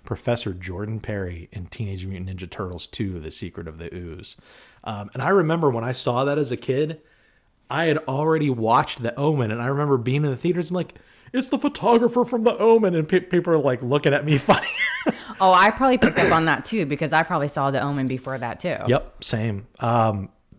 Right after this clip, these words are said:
Speaker 1: there is a great little nineteen seventy-nine flick that you need to watch. Not starring Frank <laughs> Langella as,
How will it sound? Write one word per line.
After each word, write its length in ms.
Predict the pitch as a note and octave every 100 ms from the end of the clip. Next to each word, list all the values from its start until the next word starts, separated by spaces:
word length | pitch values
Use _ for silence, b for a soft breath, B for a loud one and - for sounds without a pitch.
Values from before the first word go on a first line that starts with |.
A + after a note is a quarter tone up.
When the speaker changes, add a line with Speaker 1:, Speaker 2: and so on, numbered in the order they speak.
| -
Speaker 1:
there 340 | C3 F3+ G3+
is 640 | A#2+ A2 G#2+ G2+ G2 - - _ _
a 80 | -
great 420 | F#2+ F#2+ G#2+ D3+
little 260 | D3 C#3 B2
nineteen 440 | A2 G#2+ G#2 A2+
seventy-nine 600 | - A2+ G2+ F#2+ F2 F2
flick 340 | D2 D2+ - - _ -
that 80 | E2+
you 200 | D#2 F2+
need 160 | D#2+
to 80 | D#2
watch. 440 | D2 B1 A#1 - - b b b b b
Not 560 | G2+ G#2 B2 D#3 G3 -
starring 440 | - C#3+ A#2+ A2+ A2
Frank 300 | - C#3 -
<laughs> 140 | -
Langella 680 | C#3 B2 G#2+ G2+ D#2+ F#2 G2+ _ b b b b _ _ -
as, 560 | A2+ G2 F#2 F#2+ -